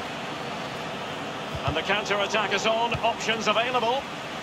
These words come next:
Mount.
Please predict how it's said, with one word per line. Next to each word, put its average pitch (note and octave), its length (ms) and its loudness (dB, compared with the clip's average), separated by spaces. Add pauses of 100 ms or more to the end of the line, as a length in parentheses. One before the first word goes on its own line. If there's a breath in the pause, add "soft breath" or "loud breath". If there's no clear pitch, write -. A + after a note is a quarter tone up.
(4000)
Mount. E3 380 0